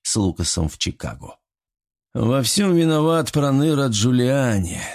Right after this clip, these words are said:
Лукас, нажимая на тайные рычажки, убедил ряд компаний фактически вступить в сговор и не выпускать лекарства до поры до времени. Но Сэмюэл распознал этот ход,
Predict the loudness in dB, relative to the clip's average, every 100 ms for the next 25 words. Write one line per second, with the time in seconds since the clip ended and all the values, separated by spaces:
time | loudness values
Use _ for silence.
0 | -14 -8 -4 -2 -2 -2 0 0 2 2
1 | 2 0 0 0 0 2 2 0 0 0
2 | 0 2 2 2 0 2 2 2 2 0
3 | 0 0 0 0 0 2 0 0 -4 -2
4 | -2 0 0 0 -2 -2 -2 -2 -2 -2
5 | -2 -2 -2 0 0 2 2 2 2 0
6 | -2 -2 -2 -2 -2 0 0 0 -2 -2
7 | -2 -2 0 0 0 -2 -2 -2 -4 -10
8 | -16 _ -6 -2 -2 -2 -2 0 0 2
9 | 0 0 0 0 0 0 0 0 0 0
10 | -2 -6 -4 -4